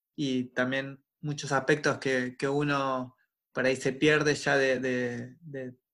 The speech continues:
del día a día, de la rutina que, que no se pone a pensar y que está bueno este momento de reflexión también que nos permite la pandemia por, por un lado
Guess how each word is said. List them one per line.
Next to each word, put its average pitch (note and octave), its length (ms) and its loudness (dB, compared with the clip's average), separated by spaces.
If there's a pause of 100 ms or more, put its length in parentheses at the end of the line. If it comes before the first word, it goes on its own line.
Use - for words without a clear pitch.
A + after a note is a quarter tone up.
(120)
del C3+ 300 0
día D3+ 220 6
a - 40 6
día, D#3+ 240 6
de C#3+ 60 4
la C3+ 120 6
rutina C#3 480 -2
que, A#2+ 360 -6
que C3 80 -10
no C3+ 120 -6
se C#3+ 120 0
pone C#3+ 220 0
a C#3+ 100 -2
pensar C#3+ 420 0
y D#3+ 40 -2
que C#3 80 -8
está C#3+ 220 -4
bueno C#3+ 280 0
este C#3 180 -12
momento C#3 340 -2
de C3 140 2
reflexión C3 580 -6
también C3+ 280 -4
que C3+ 80 -6
nos B2+ 160 -8
permite C3 600 -2 (600)
la C3+ 220 2
pandemia D3+ 600 4
por, C3+ 320 0
por C#3 140 0
un D3 240 -4
lado E3 440 2